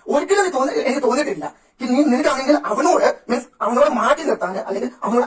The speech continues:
അകന്ന് നിർത്താനുള്ള എന്തെങ്കിലും മ-, മൈൻഡ് സെറ്റ് ഉണ്ടെന്ന് മനസ്സിലായോ? അവനൊരു ചാറ്റ് ഡിലീറ്റ് ചെയ്യും, അയച്ചിട്ട് ഡിലീറ്റ് ചെയ്യാതെ ഉടനെ, ഉടനെ മെസ്സേജ് ചെയ്യും. എന്തുവാ ഡിലീറ്റ് ചെയ്തത്? എടി, ഇങ്ങനത്തെ ഒരു, ഒരാളുടെ കാര്യം മനസ്സിലായെങ്കിൽ definitely ആ, അവരോടാണെങ്കിൽ ഞങ്ങള് ഒരു അകലം പാലിക്കും. പക്ഷേ നിന്റെ ചാറ്റ് ഹിസ്റ്ററി കൊണ്ട് എനിക്ക് അങ്ങനെ തോന്നിയില്ല.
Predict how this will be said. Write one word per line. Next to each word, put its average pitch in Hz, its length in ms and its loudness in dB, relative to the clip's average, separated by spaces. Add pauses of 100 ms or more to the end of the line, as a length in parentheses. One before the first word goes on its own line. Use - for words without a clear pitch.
അകന്ന് 247 340 2
നിർത്താനുള്ള 185 440 0
എന്തെങ്കിലും 240 360 -4
മ-, - 80 -8 (120)
മൈൻഡ് 185 180 -4
സെറ്റ് 220 140 -6
ഉണ്ടെന്ന് - 200 -12 (640)
മനസ്സിലായോ? 254 580 2
അവനൊരു 330 260 0
ചാറ്റ് - 260 0
ഡിലീറ്റ് 311 220 0
ചെയ്യും, 359 300 0
അയച്ചിട്ട് 302 280 2
ഡിലീറ്റ് 262 260 -10
ചെയ്യാതെ 277 240 -2 (100)
ഉടനെ, 330 480 -2 (320)
ഉടനെ 311 320 2
മെസ്സേജ് 302 240 0
ചെയ്യും. 254 280 -6
എന്തുവാ 330 260 2
ഡിലീറ്റ് 311 260 0
ചെയ്തത്? 262 420 2 (280)
എടി, 262 100 2
ഇങ്ങനത്തെ 294 380 4
ഒരു, 294 140 0 (120)
ഒരാളുടെ 214 720 0
കാര്യം 214 180 -2
മനസ്സിലായെങ്കിൽ 202 460 -8 (320)
definitely 254 380 2 (140)
ആ, 233 80 4
അവരോടാണെങ്കിൽ 220 520 2
ഞങ്ങള് 202 280 -2 (240)
ഒരു 214 260 0 (220)
അകലം 214 260 2
പാലിക്കും. - 400 -12
പക്ഷേ 240 260 -2
നിന്റെ - 220 -4
ചാറ്റ് 190 240 0
ഹിസ്റ്ററി 247 180 -6
കൊണ്ട് 220 180 -2
എനിക്ക് - 340 -6
അങ്ങനെ 240 180 -2
തോന്നിയില്ല. - 600 -2